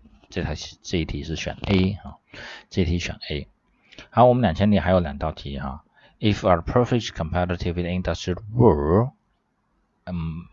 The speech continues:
mo-, monopolized without any change in cost condition, the prices and the quantity produced would change in which of the following way？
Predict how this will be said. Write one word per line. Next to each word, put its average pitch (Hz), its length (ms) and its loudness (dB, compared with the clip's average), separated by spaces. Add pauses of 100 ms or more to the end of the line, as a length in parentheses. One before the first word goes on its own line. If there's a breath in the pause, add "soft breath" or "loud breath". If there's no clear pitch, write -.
mo-, 78 420 -4 (960 loud breath)
monopolized 90 1900 2 (240)
without 95 520 0
any 95 320 2
change 87 560 0
in 80 340 -6
cost 90 480 -2
condition, 80 640 -8 (640 loud breath)
the 87 120 2
prices 113 600 4
and 80 300 2
the 80 100 0
quantity 131 680 4 (540 loud breath)
produced 104 840 2
would 85 400 6
change 80 600 0
in 80 300 -4
which 82 400 0
of 73 180 0
the 67 80 -4
following 78 560 2
way？ 73 320 -2